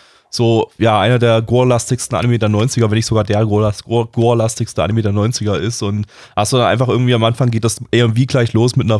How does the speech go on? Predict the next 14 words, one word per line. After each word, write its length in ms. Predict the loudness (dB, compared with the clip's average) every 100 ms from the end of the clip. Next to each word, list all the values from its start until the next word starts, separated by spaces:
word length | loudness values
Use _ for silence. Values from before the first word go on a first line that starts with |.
| -4
mit 240 | -12 -6 -2
einer 80 | -2
Szene 300 | 0 -2 0
aus 100 | -2
Folge 260 | -2 -2 -4
zwei, 240 | -2 0
irgendwie, 200 | 2 0
wo 120 | 2
einfach 260 | 2 0 -4
Kinder 320 | -2 0 0
zerplatzen. 680 | -4 -4 -2 -4 -4 -6 -6 -10 -18 -20 -20 -18
So, 220 | -4 0
das, 260 | 0 0 -4
äh, 220 | -6 -6